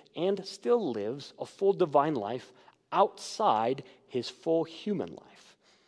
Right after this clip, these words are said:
What I mean is that the person of Jesus maintained his divine attributes and continued to exercise them in full Trinitarian relation even during the incarnation. This notion is based on the biblical data that describes Jesus participating in the divine acts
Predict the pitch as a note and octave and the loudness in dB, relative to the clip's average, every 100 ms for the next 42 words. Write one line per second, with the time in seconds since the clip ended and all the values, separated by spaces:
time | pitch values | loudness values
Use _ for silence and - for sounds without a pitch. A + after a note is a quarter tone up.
0 | _ - - C3+ F3+ G3 G3 C3 A#2+ A2+ | _ -14 -2 2 4 4 2 -2 -4 -6
1 | C#3+ A#2+ - F#3 F3+ G3+ E3+ B2 G2+ G#2+ | -8 -14 -4 0 0 0 -2 -4 -10 -8
2 | A2 B2 B2 C3 - F3 E3 C3 A#2 A2+ | -8 -4 -4 -4 -4 -4 -2 -4 -6 -4
3 | B2+ D3+ B2 A2+ - - G2+ - - - | -2 -2 -4 -10 -12 -14 -14 -14 -20 -18
4 | - B2 C3+ B2 - B3+ C4+ E3+ - - | -14 -10 -8 -10 -4 2 2 4 -2 -2
5 | C#3 - G#2 A2 A2+ C3 - A2 - A3 | -10 -6 -6 -4 -4 -6 -6 -14 -2 0
6 | C4+ - F3 C3 C3 B2 A#2+ G#2+ G2 - | 0 0 -2 -2 -4 -2 -2 -2 -2 -4
7 | A#2+ C3+ - - - _ _ F#3+ A3 G3+ | -10 -12 -14 -20 -20 _ _ -2 0 4
8 | G#3 D#3+ E3+ E3+ C3 A2+ A#2+ A#2 _ _ | 4 4 0 0 0 -4 -8 -12 _ _
9 | - C#3 D3 - B2+ A#2 G#2+ G2+ - - | -10 -4 -4 -2 -2 -2 -4 -6 -12 -18
10 | - _ _ _ _ _ _ _ _ _ | -20 _ _ _ _ _ _ _ _ _
11 | _ - D3 C#3+ D#3+ E3 D#3+ C3+ D#3+ D3+ | _ -4 -2 2 2 2 0 0 0 0
12 | C#3 B2+ D3 D3 D#3 D3 B2 A2 A2+ B2+ | -4 0 2 2 -2 -4 -2 -4 -4 -6
13 | A#2+ - B2+ B2 A2 B2+ A#2 A#2 - B2 | -10 -6 -4 -6 -8 -10 -10 -12 -12 -8
14 | - - B2+ C3 C3 A#2+ A2+ A#2 B2+ B2 | -8 -8 -4 -4 -2 -6 -6 0 0 0
15 | G2+ - | -6 -12